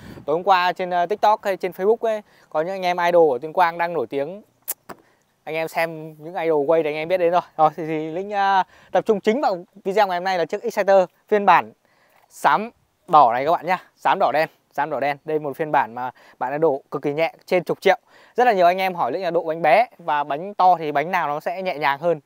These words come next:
Thì chắc chắn là bánh bé rồi. Và kể cả tiền độ bánh bé thì theo phong cách của những anh em chơi thì Lĩnh sẽ cùng anh em mình review ở video ngày hôm nay. Lĩnh sẽ cùng anh em mình review từ trên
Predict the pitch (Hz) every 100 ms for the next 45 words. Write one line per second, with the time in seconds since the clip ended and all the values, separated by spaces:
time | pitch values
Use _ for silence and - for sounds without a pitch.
0 | - 135 180 156 175 147 143 139 175 151
1 | 139 131 - _ _ _ _ - 123 120
2 | 165 156 151 139 143 143 180 - 143 127
3 | 123 _ _ - 185 165 175 214 - 113
4 | - - 165 190 170 160 170 156 135 131
5 | 175 - - 135 143 139 135 120 131 156
6 | 151 110 110 131 151 131 151 156 _ _
7 | _ _ - 226 254 226 196 202 214 208
8 | 180 147 147 180 202 196 175 175 190 190